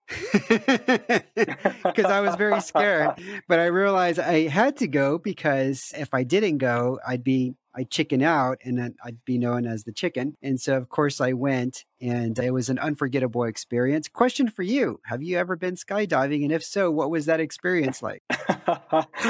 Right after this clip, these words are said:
Speaker 2: Thank you for that. You seem to know maybe a little bit of my story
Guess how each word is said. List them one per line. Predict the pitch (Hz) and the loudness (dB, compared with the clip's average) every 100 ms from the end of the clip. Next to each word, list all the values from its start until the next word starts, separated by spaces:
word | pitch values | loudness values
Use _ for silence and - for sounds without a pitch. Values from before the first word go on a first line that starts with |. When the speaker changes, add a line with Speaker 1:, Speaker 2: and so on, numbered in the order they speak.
| 214 185 - | -2 -2 0
Speaker 2:
Thank | 143 156 | 0 0
you | 208 | 0
for | 175 | 2
that. | 151 156 156 | 2 0 -4
You | 170 165 | -6 -6
seem | - 214 | -2 -4
to | 247 233 | 0 2
know | 214 226 | 2 2
maybe | 226 180 160 | 0 0 0
a | 156 | 0
little | 156 165 | 2 2
bit | 160 156 | 0 0
of | 143 | 0
my | 139 | 0
story | 135 - 143 160 131 | -2 -4 0 0 -2